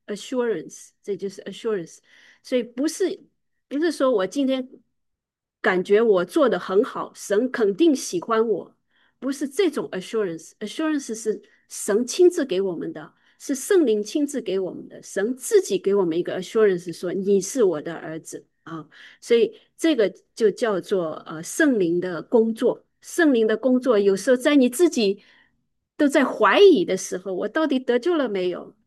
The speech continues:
我今天又犯罪了，我到底有没有得救？”圣灵在你的心里面说，圣灵会带领你叫，呼叫阿爸父，求你来怜悯，求你来赦免，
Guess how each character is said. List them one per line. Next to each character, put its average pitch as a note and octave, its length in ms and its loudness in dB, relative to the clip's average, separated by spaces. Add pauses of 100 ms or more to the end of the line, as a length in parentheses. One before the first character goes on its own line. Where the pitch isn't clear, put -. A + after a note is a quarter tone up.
(220)
我 A3 100 -6
今 D4+ 180 -4
天 D#4 160 0
又 D4+ 140 0
犯 D4 260 -4
罪 - 240 2
了， F#3+ 220 0
我 G#3+ 80 -2
到 C#4+ 220 0
底 A3+ 300 -6 (320)
有 D4 120 6
没 A#3 120 0
有 D4 140 0
得 - 260 -8
救？” A3 280 -2 (420)
圣 E4 400 4
灵 A3 160 0
在 A#3 220 2
你 A3 100 0
的 F#3+ 120 -2
心 C4 320 -2
里 G3 120 0
面 F#3 220 -2
说， G3 340 -8 (440)
圣 - 540 -2
灵 G#3 120 2
会 A3 160 -2
带 C4 240 0
领 F#3 220 0
你 D#3 120 -4
叫， E3+ 500 -4 (140)
呼 C4+ 180 -2
叫 B3+ 380 -2
阿 F#3 140 -2
爸 F3 200 -6
父， E3+ 300 -14 (180)
求 A3 320 0
你 G#3+ 220 4
来 F#3 200 0
怜 G3 220 6
悯， F3 220 0
求 G#3+ 200 -2
你 A3 140 -2
来 F#3 140 -2
赦 B3+ 260 0
免， F3 220 -6